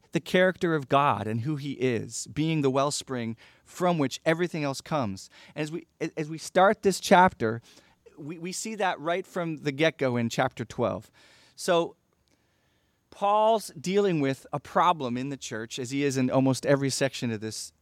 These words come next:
of this book. And, and in the church in Corinth, you have a lot of people with a lot of gifts. They were really enriched. In fact, in the first part of the letter, Paul says,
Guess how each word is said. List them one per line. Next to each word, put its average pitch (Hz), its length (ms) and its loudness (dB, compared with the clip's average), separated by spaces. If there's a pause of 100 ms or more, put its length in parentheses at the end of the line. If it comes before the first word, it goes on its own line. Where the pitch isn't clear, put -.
of 113 120 -6
this 107 180 -4
book. 110 420 0
And, 156 200 2
and 156 160 4
in 220 360 2
the 185 100 0
church 180 640 -2
in 147 140 -4
Corinth, 147 580 2 (220)
you 165 140 0
have 170 140 2
a 151 60 4
lot 156 320 2
of 196 100 -4
people 180 280 -4
with 151 140 0
a 147 60 0
lot 143 240 2
of 139 100 -4
gifts. - 500 -6 (260)
They 165 200 2
were 185 180 4
really 190 420 4
enriched. 151 400 -2
In 151 100 2
fact, 165 460 2
in 165 120 6
the 151 80 6
first 202 420 2
part 190 260 2
of 147 100 -6
the 143 100 -8
letter, 143 280 -2
Paul 143 260 0
says, 127 460 -2